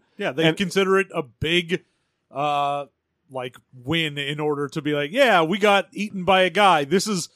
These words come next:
Speaker 1: the best thing that could happen to us."
Speaker 2: Yeah, absolutely, because they're probably the kindest, well, they have to. It's the only way they can re-, reproduce is, is to finish their reproductive cycle inside of this other thing's body.
Speaker 1: Yep.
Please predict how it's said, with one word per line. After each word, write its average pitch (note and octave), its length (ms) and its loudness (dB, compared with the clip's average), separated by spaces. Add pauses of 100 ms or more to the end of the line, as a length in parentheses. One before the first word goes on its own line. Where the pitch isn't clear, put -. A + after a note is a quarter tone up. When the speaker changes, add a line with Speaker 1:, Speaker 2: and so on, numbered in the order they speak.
(320)
Speaker 1:
the D3 200 2
best F3+ 420 0
thing F#3+ 240 0
that E3+ 140 -2
could E3 140 -2
happen C#3+ 380 -6
to C3+ 180 -4
us." - 280 -10 (120)
Speaker 2:
Yeah, - 240 -2
absolutely, F#3+ 480 0
because B2 280 0
they're E3 120 4
probably D#3 480 2
the D3 100 0
kindest, C#3+ 380 0
well, D3+ 100 4
they C#3+ 100 4
have E3 240 4
to. G2+ 220 -4
It's B2+ 100 -6
the D#3 60 4
only E3 100 6
way D#3 140 6
they C#3+ 100 4
can C3+ 160 0
re-, C3+ 160 0
reproduce C3+ 540 2
is, A#2+ 160 -2
is C3 280 -2
to A#2 260 2 (340)
finish E3+ 340 2
their D#3 140 4
reproductive C#3+ 520 2
cycle C3 300 2
inside C3 300 2
of B2+ 80 0
this C3 120 -2
other C#3 200 2
thing's B2+ 280 -2
body. G#2+ 440 0 (180)
Speaker 1:
Yep. D3 240 -8